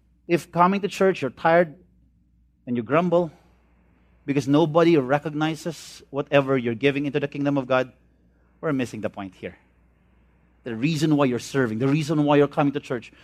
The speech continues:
the reason why you love your wife, because you love Jesus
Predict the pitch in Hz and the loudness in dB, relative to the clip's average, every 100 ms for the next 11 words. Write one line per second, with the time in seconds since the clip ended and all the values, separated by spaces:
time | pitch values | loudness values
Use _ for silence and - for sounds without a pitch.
0 | - 143 147 143 185 170 180 156 175 185 | -8 2 4 4 4 4 4 6 8 10
1 | 180 170 156 151 147 139 131 131 117 - | 10 8 6 6 4 4 4 2 0 -10
2 | _ _ _ _ _ _ _ _ _ _ | _ _ _ _ _ _ _ _ _ _
3 | _ _ _ 120 113 113 120 117 107 113 | _ _ _ -8 -6 -4 0 2 2 -4
4 | 98 104 - - | -10 -12 -16 -18